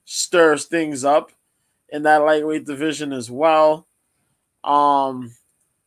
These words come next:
everybody wanted to see M V P. M V P managed to, you know, we're, we're trying to see how that works with M V P and the U F C, but there's a lot of really good talent, a lot of really good fighters that Bellator has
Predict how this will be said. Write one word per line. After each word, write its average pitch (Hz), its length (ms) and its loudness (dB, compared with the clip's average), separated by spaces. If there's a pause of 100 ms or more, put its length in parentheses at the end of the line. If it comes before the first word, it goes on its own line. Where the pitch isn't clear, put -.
(380)
everybody 165 540 2
wanted 165 240 0
to 165 80 -4
see 165 220 -6
M 156 240 -4
V 151 160 -4
P. 190 500 -8 (1040)
M 156 200 -4
V 160 120 0
P 196 200 -6
managed 165 400 -2
to, 170 60 -4 (260)
you 143 100 -8
know, 147 400 -4
we're, 143 180 -6
we're 170 180 0
trying 185 320 -2
to 170 60 -6
see 185 120 -8
how 165 160 0
that 175 300 2
works 160 220 -2
with 147 100 -8
M 151 160 -6
V 147 100 -6
P 160 380 -2
and 131 280 -6 (420)
the 131 80 -8
U 147 240 0
F 139 120 0
C, 175 440 -4 (540)
but 123 460 -2 (400)
there's 139 160 -8
a 151 80 0
lot 170 360 2
of 165 140 0
really 151 300 -2
good 131 280 -6
talent, 185 420 -2
a 131 100 -6
lot 156 240 2
of 147 100 -6
really 147 260 -6
good 135 240 -6
fighters 156 680 -4
that 127 200 -6
Bellator 127 540 -6
has 120 420 -8